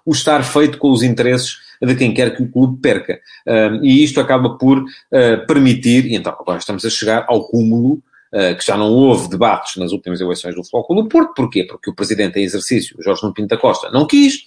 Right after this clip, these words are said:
aliás, disse a rir para as câmaras que não tem tempo para debates, na altura, eh, e agora voltaram a haver debates, eh, eh, nas eleições do Benfica. Porquê? Porque o presidente em exercício, o Luís Filipe Vieira,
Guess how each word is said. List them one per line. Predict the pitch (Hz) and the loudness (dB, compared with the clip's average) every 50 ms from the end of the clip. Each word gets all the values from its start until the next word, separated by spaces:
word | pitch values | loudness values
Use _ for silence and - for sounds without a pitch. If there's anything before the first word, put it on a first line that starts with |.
| _ _ | _ _
aliás, | - 196 - - - 90 - - - _ - _ _ - | -4 -2 0 0 0 -2 -4 -6 -12 _ -20 _ _ -4
disse | 120 139 196 190 143 - - - - - _ _ _ _ _ _ _ _ _ _ | 0 2 2 2 2 0 -4 -8 -14 -18 _ _ _ _ _ _ _ _ _ _
a | - 123 | -2 -2
rir | 113 123 143 151 135 - - - - _ _ _ _ _ _ | 0 2 4 4 4 2 0 -6 -14 _ _ _ _ _ _
para | - - 113 | -2 -2 -2
as | 107 - | -2 -2
câmaras | - - 160 135 110 101 90 82 - - _ _ _ _ _ _ | 0 0 2 2 2 0 -2 -4 -6 -10 _ _ _ _ _ _
que | - 135 | 0 2
não | 135 139 131 | 2 4 2
tem | 127 160 151 143 127 | 2 2 2 0 2
tempo | 127 165 165 151 107 - - | 2 2 2 2 0 -2 -6
para | - 95 95 101 | -6 -4 -4 -4
debates, | 127 151 185 214 214 208 - - - | -2 -2 -2 -2 -2 -4 -8 -14 -10
na | - 87 | -6 -6
altura, | 92 110 - - 214 233 240 233 233 - - - - - - _ - | -4 -4 -2 -2 -2 -2 -2 -4 -8 -12 -20 -20 -20 -20 -10 _ 0
eh, | 180 175 175 175 175 | 0 2 0 0 0
e | 202 214 220 | 0 2 2
agora | 208 180 185 202 190 196 202 190 156 | 2 4 2 2 2 2 2 0 0
voltaram | 156 175 180 165 156 165 160 156 | 0 2 2 2 2 0 0 2
a | 151 135 | 2 2
haver | 110 127 135 127 | 2 2 0 0
debates, | 110 98 104 107 113 110 - - - - | 0 0 0 0 0 0 -4 -8 -8 -4
eh, | - 113 107 104 104 101 98 - 101 98 92 92 90 87 | -2 0 0 0 0 0 0 2 2 2 2 2 0 -2
eh, | 85 85 82 80 - - | -4 -8 -12 -14 -10 -4
nas | 101 131 131 120 | -2 0 0 0
eleições | 117 107 95 - - 87 82 | 0 0 -2 -2 -6 -10 -4
do | - | -2
Benfica. | 123 139 135 131 160 190 180 180 - - - | 0 0 0 0 -2 -4 -4 -4 -8 -6 -6
Porquê? | - 113 - - 143 147 | -6 -4 0 0 0 0
Porque | 147 - 117 98 - - | 0 -2 -4 -6 -6 -6
o | 92 | -4
presidente | 107 95 92 92 87 - 98 | -4 -4 -2 -4 -6 -4 -2
em | 104 | -2
exercício, | 107 117 127 123 - 151 151 - - 123 107 | -2 -2 -2 0 2 2 2 2 0 -6 -4
o | 95 | -2
Luís | 90 90 85 - | -2 -2 -2 -2
Filipe | 95 98 110 104 - | -2 -2 -2 -2 0
Vieira, | 123 131 131 135 143 135 | 0 2 2 2 2 0